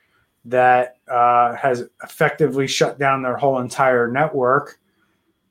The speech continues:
Uh, because as, as you know, as we talked about on this podcast, when you have an event, you gotta disconnect from the internet.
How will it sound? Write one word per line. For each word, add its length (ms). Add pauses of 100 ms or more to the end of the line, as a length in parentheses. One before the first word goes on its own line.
Uh, 320
because 280
as, 300
as 160
you 140
know, 320
as 160
we 200
talked 360
about 180
on 80
this 120
podcast, 600
when 100
you 100
have 200
an 80
event, 400
you 120
gotta 300
disconnect 560
from 360
the 100
internet. 400